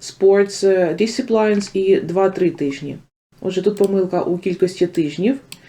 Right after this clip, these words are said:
так і у кількості дисциплін. Отже, тут у нас thirty disciplines, а тут у нас, ой, написала fifty.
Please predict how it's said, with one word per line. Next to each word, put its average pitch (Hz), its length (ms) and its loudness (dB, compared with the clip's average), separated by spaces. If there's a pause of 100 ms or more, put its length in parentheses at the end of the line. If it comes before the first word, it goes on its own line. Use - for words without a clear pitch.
(400)
так 226 300 0
і 208 120 2
у 208 160 2
кількості 190 460 -2
дисциплін. 160 600 -6 (600)
Отже, 180 380 2
тут 185 220 2
у 175 40 -2
нас 160 280 -8 (180)
thirty 202 440 0
disciplines, 233 840 -2 (520)
а 190 180 -4
тут 208 200 -4
у 240 60 2
нас, 220 400 0
ой, 143 200 -6 (140)
написала 170 360 -6
fifty. - 420 -10